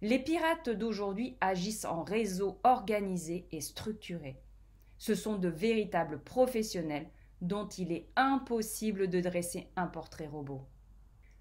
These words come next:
Se protéger de ces réseaux de cybercriminels n'est donc plus une option.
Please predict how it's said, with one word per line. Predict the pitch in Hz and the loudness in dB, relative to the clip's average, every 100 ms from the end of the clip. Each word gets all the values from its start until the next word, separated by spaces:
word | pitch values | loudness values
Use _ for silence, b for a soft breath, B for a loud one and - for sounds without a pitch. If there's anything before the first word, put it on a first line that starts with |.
| b | b
Se | - 233 | 2 2
protéger | 233 339 339 320 254 294 | 4 2 4 2 4 2
de | 226 | 2
ces | 214 202 | 0 0
réseaux | 170 196 190 240 | 0 2 2 0
de | 175 | 0
cybercriminels | - - 180 175 175 - 208 226 262 311 320 B B | -2 -4 2 2 0 -6 -2 0 2 0 -4 B B
n'est | 196 226 | 4 4
donc | 220 220 | 4 2
plus | - 294 233 | 0 0 4
une | 226 | 4
option. | 196 180 - 143 | 2 -4 -6 -8